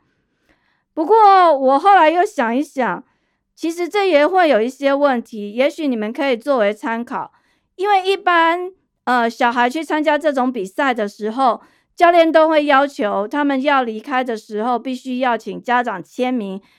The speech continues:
这样才有办法知道谁有没有特别离开，还是他没有完成，或他跑到哪里去了，学校也比较知道应该要怎么处理。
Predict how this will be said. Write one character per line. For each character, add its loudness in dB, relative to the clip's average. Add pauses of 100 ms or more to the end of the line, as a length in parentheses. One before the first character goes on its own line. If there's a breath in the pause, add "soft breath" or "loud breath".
(160 soft breath)
这 -2
样 0
才 0
有 2
办 0
法 -4
知 -8
道 0 (240 loud breath)
谁 -2 (400 soft breath)
有 -2
没 0
有 2
特 -2
别 2
离 -2
开， -2
还 -4
是 -10
他 -4
没 0
有 0
完 -2
成， -8 (180 soft breath)
或 0
他 2
跑 -6
到 0
哪 -4
里 -4
去 -4
了， -4 (260 soft breath)
学 -4
校 2
也 0
比 -6
较 0
知 -12
道 0 (220 loud breath)
应 0
该 4
要 4
怎 -6
么 -6
处 -8
理。 -6